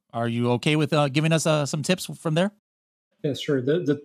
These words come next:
Speaker 2: two that I, I always start with, first one is, is sort of customer obsession. You will not, like, providing long-term customer value is the way to build sustainable business.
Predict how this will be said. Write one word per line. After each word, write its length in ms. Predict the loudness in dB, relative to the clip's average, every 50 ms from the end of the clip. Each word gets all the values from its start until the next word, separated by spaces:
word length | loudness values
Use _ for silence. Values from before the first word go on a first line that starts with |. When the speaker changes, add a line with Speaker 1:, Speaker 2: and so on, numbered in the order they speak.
| _
Speaker 2:
two 200 | 0 2 4 4
that 160 | 4 6 6
I, 520 | 8 8 8 6 4 0 -6 -16 _ _ 2
I 120 | 2 2
always 340 | 4 2 4 4 2 2 2
start 300 | 2 2 2 2 2 2
with, 260 | 0 0 0 -2 -8 _ _ _ _
first 240 | 6 6 6 8 6
one 120 | 6 6
is, 160 | 6 2 0
is 100 | -2 0
sort 160 | 2 0 0
of 60 | 2 4
customer 360 | 4 4 4 4 2 2 2
obsession. 440 | 2 2 4 2 2 2 2 -6 -12 -18 _ -20 _ _ _
You 80 | 2 4
will 120 | 4 6
not, 320 | 8 6 6 6 2 -4 -16 -12 _
like, 180 | -8 -8 -2
providing 580 | 4 4 6 8 8 8 8 6 6 4 4 4
long-term 520 | 2 2 2 2 0 2 2 2 2 4
customer 340 | 2 2 2 2 2 0 2
value 380 | 4 4 4 4 6 6 6 6
is 160 | 4 4 0
the 80 | 2 4
way 200 | 6 6 6 4
to 140 | 4 -2
build 260 | 0 2 2 2 2 2
sustainable 540 | -2 -6 -4 -2 -2 -2 0 -2 -2 -4
business. 400 | -4 -4 -6 -6 -6 -12 -18 -20